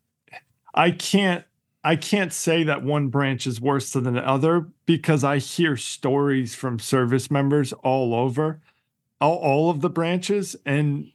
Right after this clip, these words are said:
telling me about the coercive measures that were taken against them. But it's very,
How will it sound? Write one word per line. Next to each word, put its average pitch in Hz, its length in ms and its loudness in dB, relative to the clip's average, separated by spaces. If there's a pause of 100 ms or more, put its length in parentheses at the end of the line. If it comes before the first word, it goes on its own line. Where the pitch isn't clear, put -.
(100)
telling 156 420 4
me 151 220 4
about 135 340 0
the 135 140 -2
coercive 131 680 -2
measures 127 580 0
that 135 220 -2
were 120 200 0
taken 131 380 0
against 120 420 -2
them. 131 340 0 (540)
But 180 120 6
it's 175 200 2
very, 180 680 4